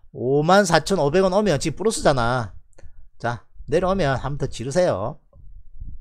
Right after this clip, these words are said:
자, 시나리오 두 개. 너무 강하게 깬다 싶으면 절반 차익 실현.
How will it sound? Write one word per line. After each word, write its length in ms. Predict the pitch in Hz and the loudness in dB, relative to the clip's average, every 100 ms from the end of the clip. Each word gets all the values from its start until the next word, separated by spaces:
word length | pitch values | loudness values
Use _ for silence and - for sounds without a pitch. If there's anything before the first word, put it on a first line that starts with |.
| - - _ - - - - - _ - | -10 -12 _ -18 -16 -16 -20 -20 _ -6
자, 300 | 143 139 - - - - - | 0 0 -2 -14 -14 -14 -10
시나리오 460 | - 170 175 190 180 | -6 0 4 4 4
두 180 | - 127 | 0 4
개. 320 | 185 180 - - - - - - | 6 6 4 -12 -18 -18 -14 -8
너무 200 | 131 165 | -6 -4
강하게 480 | - 113 156 180 202 | -2 2 2 4 2
깬다 240 | 208 214 | 2 2
싶으면 500 | - 190 202 160 95 - - - - | 0 -2 -2 0 -2 -8 -20 -20 -6
절반 400 | - 170 190 208 | 4 6 8 4
차익 260 | - 240 214 | 4 4 4
실현. 460 | - 220 226 127 | 2 6 6 6